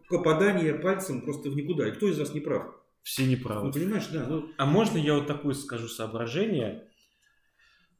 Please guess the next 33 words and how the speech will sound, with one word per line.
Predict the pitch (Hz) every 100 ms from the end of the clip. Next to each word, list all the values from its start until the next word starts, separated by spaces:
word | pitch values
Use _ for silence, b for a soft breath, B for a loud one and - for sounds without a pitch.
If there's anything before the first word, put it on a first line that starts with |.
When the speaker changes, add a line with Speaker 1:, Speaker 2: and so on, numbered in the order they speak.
| _ B B B B -
Speaker 2:
Возможно, | 117 117 175 160 156
ты | 160
с | 151
ним | 151
согласишься, | 143 131 143 143 - -
и | - - 123
ты, | 113 107
ты | - 107
тоже, | - 113 107
Денис, | 107 104 -
а |
может | 123 160 160
быть | 165
и | 139
нет. | 107 - - _ b b b b b b
А, | 110 110 104 104 - _ _ _
всё-таки | - 156 - 120
для | 117
женщины, | 113 156 233 - 131 107
возможно, | 110 117 123 104 95 90 - _ _
как, | 147 147
кстати, | - 156
и | 135
для | 131
мужчины, | 131 143 - 120 107 92 b b b b b _ _
первое | 135 147 147 131
дело, | 117 170 214 120 95
когда | 113 113 120 107 - -
твоя | 120 117
половинка | 117 117 123 117 113
вторая | - - 110 107
не | 98
права, | - 104 107 139 226 - -